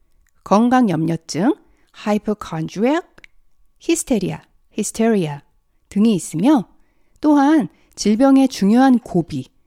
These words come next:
위기를 나타내는 크라이시스도 그가 정의한 용어입니다. 지금 우리가 겪고 있는 이 팬데믹도 그릭의 팬데모스, 라틴의 팬데무스를 거쳐 영어의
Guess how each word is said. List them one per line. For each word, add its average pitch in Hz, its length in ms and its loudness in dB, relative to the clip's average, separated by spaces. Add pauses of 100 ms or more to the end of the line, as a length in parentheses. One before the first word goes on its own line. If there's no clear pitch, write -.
(280)
위기를 247 440 2
나타내는 190 680 -2 (360)
크라이시스도 - 1300 -6
그가 185 280 -4
정의한 208 460 -2
용어입니다. 180 720 -4 (1200)
지금 277 300 4
우리가 269 240 2
겪고 226 320 2
있는 240 260 2
이 185 60 -2
팬데믹도 294 1040 2 (400)
그릭의 202 560 -2 (280)
팬데모스, 269 840 0 (440)
라틴의 175 640 -4 (260)
팬데무스를 214 840 0
거쳐 202 440 -6 (300)
영어의 180 460 0